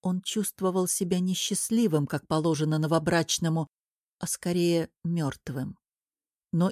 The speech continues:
их брак объявлен. Север заключил очередной союз с Югом, наследник одного великого дома и старшая принцесса другого стали мужем и женой. У Готы двое братьев,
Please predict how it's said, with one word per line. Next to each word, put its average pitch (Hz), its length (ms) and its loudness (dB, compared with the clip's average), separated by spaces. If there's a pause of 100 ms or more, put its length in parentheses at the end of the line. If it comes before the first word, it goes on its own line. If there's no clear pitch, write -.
их 226 220 0
брак 170 440 2
объявлен. 156 760 0 (500)
Север 226 440 4
заключил 165 580 2
очередной 160 600 2
союз 156 380 2
с - 180 0
Югом, 185 440 4 (400)
наследник 214 760 4
одного 175 460 4
великого 170 480 6
дома 156 360 4
и - 160 -6
старшая - 560 0
принцесса 160 580 0
другого 170 580 4 (420)
стали 156 460 2
мужем 165 480 0
и 175 80 0
женой. 160 580 0 (840)
У 180 100 2
Готы 196 340 4
двое 185 340 4
братьев, 175 680 0